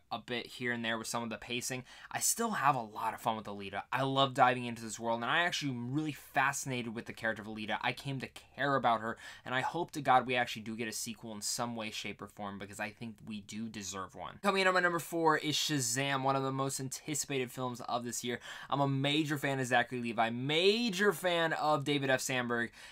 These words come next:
and this film did not let me down. I laughed, I smiled, and I had the biggest blast of comic book geekness, almost one of the biggest comic book blasts of the year. Shazam's one of my favorite D C characters, and to see him come to life on the screen was one of my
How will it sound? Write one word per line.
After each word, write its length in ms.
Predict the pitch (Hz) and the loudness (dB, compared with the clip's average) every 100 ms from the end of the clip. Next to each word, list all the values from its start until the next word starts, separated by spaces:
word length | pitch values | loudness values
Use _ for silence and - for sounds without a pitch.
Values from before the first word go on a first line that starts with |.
| - | -10
and 240 | - 135 135 | -4 0 0
this 140 | 135 | -2
film 180 | 139 123 | -2 -2
did 160 | 120 110 | -2 -2
not 380 | 107 110 98 | 0 0 0
let 260 | 87 107 - | -2 -4 -4
me 160 | 110 104 | -10 -10
down. 460 | 101 107 107 110 - | -4 0 0 -4 0
I 320 | 139 147 147 143 | 4 6 4 0
laughed, 720 | 110 139 135 131 135 123 - - | -4 -2 4 6 6 4 0 -4
I 380 | 123 127 131 - | 0 2 2 0
smiled, 800 | - - 135 135 139 139 139 | 0 0 4 6 6 6 2
and 160 | - 131 | -2 0
I 80 | 131 | 0
had 260 | 131 131 | 2 0
the 200 | 131 135 120 107 - | 0 -6 -8 -12 0
biggest 580 | 151 151 151 147 135 - - - | 2 4 2 2 -2 -6 -14 -18
blast 640 | 107 127 123 123 127 - 131 | -6 2 6 6 6 2 -6
of 180 | 127 | -10
comic 380 | - 123 127 127 | -6 0 0 0
book 280 | 123 117 107 | -6 -8 -6
geekness, 440 | 117 117 120 117 - | -8 -6 -8 -8 8
almost 320 | 240 247 175 | 8 10 4
one 120 | 165 | 2
of 40 | 147 | 2
the 80 | 131 | 2
biggest 240 | 123 - | 0 0
comic 240 | 127 120 | 0 -2
book 160 | 117 110 | -4 -4
blasts 340 | 113 110 110 - | 2 4 2 -4
of 220 | 117 117 | -6 -4
the 80 | 117 | -6
year. 380 | 104 107 110 110 - - - | -4 -4 -4 -6 -10 -12 -6
Shazam's 540 | - 160 170 247 220 | 0 2 6 6 6
one 100 | 196 | 4
of 0 | |
my 100 | 175 | 4
favorite 220 | 170 160 | 4 2
D 140 | 139 139 | 0 -2
C 160 | 127 | -4
characters, 400 | 107 113 107 107 | -2 -2 -2 -8
and 80 | 117 | -6
to 40 | |
see 140 | - 170 | -4 -4
him 120 | 170 | -6
come 280 | - 156 151 | -2 -2 0
to 80 | 139 | 2
life 280 | 127 127 - | 2 2 0
on 220 | 123 123 | -4 -4
the 80 | 117 | -6
screen 360 | - 135 131 | -6 -6 -4
was 160 | 123 107 | -6 -6
one 200 | 117 123 | -2 -2
of 40 | |
my 160 | 127 | -2